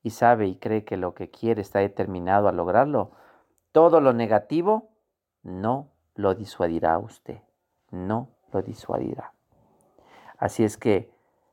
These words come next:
vamos a practicar un ejercicio que le voy a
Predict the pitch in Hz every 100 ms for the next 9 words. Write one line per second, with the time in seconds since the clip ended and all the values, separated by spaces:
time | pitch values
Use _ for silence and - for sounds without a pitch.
0 | _ _ - 98 104 101 95 - 87 87
1 | 104 95 104 - 107 98 95 101 113 107
2 | 110 101 92 95 95 87